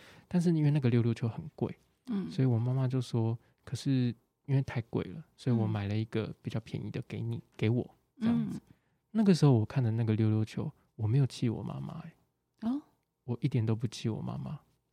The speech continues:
Speaker 2: 为什么？
Speaker 1: 但是我很难过，我很难过，因为我知道我妈妈想要给我最好的，但是她没办法。
Speaker 2: 哦，你怎么那么早熟啊？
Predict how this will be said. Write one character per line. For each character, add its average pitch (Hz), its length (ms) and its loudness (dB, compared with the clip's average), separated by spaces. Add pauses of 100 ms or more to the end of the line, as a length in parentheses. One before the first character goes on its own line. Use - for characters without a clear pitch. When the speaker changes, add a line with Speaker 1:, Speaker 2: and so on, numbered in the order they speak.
(160)
Speaker 2:
为 330 80 -6
什 202 180 -6
么？ 190 240 -8
Speaker 1:
但 185 140 4
是 170 60 6
我 135 120 6
很 113 140 4
难 101 220 -2
过， 113 220 -6 (360)
我 139 100 0
很 151 140 4
难 110 200 2
过， 117 240 2 (140)
因 131 100 0
为 151 60 6
我 117 160 2
知 - 120 -12
道 123 120 2
我 107 160 2
妈 117 140 -2
妈 135 120 0
想 107 200 -4
要 110 80 -2
给 110 120 -4
我 104 120 -4
最 - 220 -6
好 - 200 -12
的， 175 140 -12
但 117 120 -4
是 113 120 -6
她 117 120 -6
没 110 140 -10
办 113 160 -10 (140)
法。 - 120 -20 (380)
Speaker 2:
哦， 208 580 -8
你 233 160 2
怎 214 120 -2
么 220 100 0
那 254 80 0
么 254 120 0
早 175 240 -8
熟 170 320 -10
啊？ 180 360 -8